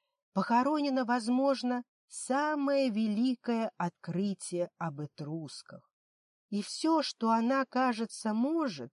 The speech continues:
это очень медленно готовиться к вечеру и пустить мысли на самотёк. На столе перед Эмили лежат её лучший клатч, приглашение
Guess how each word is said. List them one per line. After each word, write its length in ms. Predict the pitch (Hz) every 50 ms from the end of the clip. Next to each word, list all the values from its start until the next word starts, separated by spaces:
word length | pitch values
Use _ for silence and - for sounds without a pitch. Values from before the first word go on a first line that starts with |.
| _ _ _ _ _ _ _ _ _ _
это 320 | 185 196 - - - 190 - -
очень 500 | 180 208 190 - - - - 180 175 170
медленно 960 | 175 180 190 214 269 302 302 262 208 170 160 156 156 147 147 147 135 143 160 - _ _ _ _
готовиться 720 | 190 180 214 240 240 - 285 285 277 269 262 - - 269 262
к 120 | - -
вечеру 720 | 262 247 262 262 254 202 - - - - 135 139 131 139 - _ _ _ _ _ _
и 100 | - 185
пустить 560 | - - 214 190 - - - 208 175 - -
мысли 580 | 202 220 269 302 285 - - - 226 233 226 - _ _ _
на 80 | 180 175
самотёк. 720 | - - 175 165 165 160 160 151 - - - 156 147 - - _ _ _ _ _ _ _ _ _ _ _ _ _ _ _ _ _ _ _ _
На 100 | - 208
столе 420 | 214 - - 254 247 262 277 277
перед 280 | 254 - 247 233 233 - _ -
Эмили 480 | 240 285 294 285 262 233 196 190 185
лежат 420 | 180 190 196 185 - 233 247 247 - _ _
её 340 | - 165 196 208 185 202 196
лучший 400 | 190 185 190 180 - - - 160
клатч, 500 | 156 - - 202 233 269 285 - - - - _ _ _ _ _ _
приглашение 920 | - 185 190 160 180 190 190 - - - 220 208 202 185 180 170 165 160